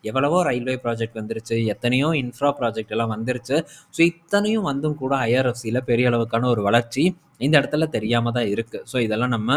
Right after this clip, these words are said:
உ-, உ-, கு-, நல்லா உன்னிச்சு கவனிக்க வேண்டிய ஒரு விஷயமா இருக்கு. So, கண்டினியூஸா கிட்டத்தட்ட பத்து குவார்ட்டரா பெரிய வளர்ச்சியே இல்லாம தான் ஐ ஆர் எஃப் சி இருக்கு. ஆனா,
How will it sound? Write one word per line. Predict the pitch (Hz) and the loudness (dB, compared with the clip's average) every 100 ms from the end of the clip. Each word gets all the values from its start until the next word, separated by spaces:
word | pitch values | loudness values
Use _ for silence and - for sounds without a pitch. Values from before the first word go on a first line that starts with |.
| 170 - _ - | 0 -6 _ -4
உ-, | 113 143 | 0 0
உ-, | - 131 - | 0 -8 -8
கு-, | - 156 110 117 | -2 0 0 0
நல்லா | 139 165 131 | 4 4 4
உன்னிச்சு | 123 156 156 156 | 2 0 -2 -4
கவனிக்க | 120 123 139 139 | -2 -2 -2 -4
வேண்டிய | 131 127 131 92 | -4 -2 -2 -2
ஒரு | 101 | -4
விஷயமா | 104 - 123 127 120 | -6 -4 -2 0 0
இருக்கு. | 117 117 165 - - | 0 -2 -4 -4 -14
So, | - 139 127 107 | -4 2 2 2
கண்டினியூஸா | 131 151 165 180 160 151 151 | 0 -2 -2 -2 0 0 -2
கிட்டத்தட்ட | 151 123 139 147 | -4 -8 -8 -6
பத்து | 156 131 123 - 165 | -6 -6 -8 -10 -2
குவார்ட்டரா | 147 143 147 | -2 0 -4
பெரிய | 156 123 143 147 | -2 -2 2 2
வளர்ச்சியே | 113 117 131 - 147 | 2 0 -2 -6 -4
இல்லாம | 139 123 120 | -4 -4 -4
தான் | 127 131 | -2 0
ஐ | 117 | 2
ஆர் | 123 | 0
எஃப் | 117 | -2
சி | 110 | -6
இருக்கு. | 95 104 92 | -8 -8 -8
ஆனா, | 95 113 | -6 -2